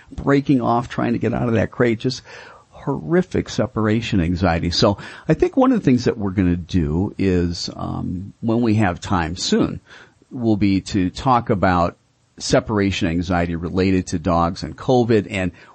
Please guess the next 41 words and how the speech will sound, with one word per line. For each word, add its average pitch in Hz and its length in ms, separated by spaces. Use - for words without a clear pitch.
what 147 340
you 139 160
can 87 260
do 95 640
to - 160
begin 107 480
that 78 260
process - 960
of 92 400
getting 107 380
them 95 340
comfortable 90 800
with 165 220
you 180 100
not 147 180
being 156 220
there, 87 240
with 123 400
you 127 160
leaving. 117 560
Um, 85 340
now, 92 140
for 90 160
those 107 240
that 95 100
have 80 100
gone 71 220
back 117 300
to 120 100
work 113 240
already, 101 540
it's - 180
still - 320
something 101 480
that 80 140
you're 85 140
gonna 80 140
be 87 160
able 78 180
to - 160
do. 113 520